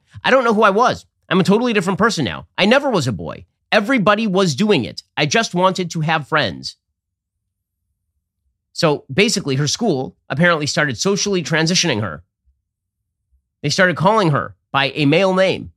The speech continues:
School records indicate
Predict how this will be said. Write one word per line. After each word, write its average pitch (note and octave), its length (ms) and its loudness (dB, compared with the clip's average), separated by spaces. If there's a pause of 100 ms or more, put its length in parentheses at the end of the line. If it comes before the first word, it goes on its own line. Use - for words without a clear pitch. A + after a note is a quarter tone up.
(1120)
School A3 340 0
records F#3+ 420 -2 (540)
indicate F3 500 0